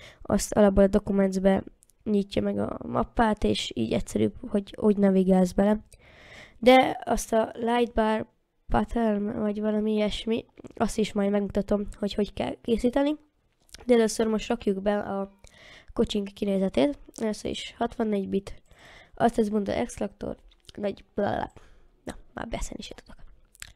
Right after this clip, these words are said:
És akkor file, open.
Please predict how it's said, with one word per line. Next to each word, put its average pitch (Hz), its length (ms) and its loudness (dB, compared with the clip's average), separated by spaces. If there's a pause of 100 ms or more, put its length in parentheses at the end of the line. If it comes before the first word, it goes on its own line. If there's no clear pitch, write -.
(380)
És 262 200 -6
akkor - 240 -12
file, 240 460 0 (760)
open. 214 520 0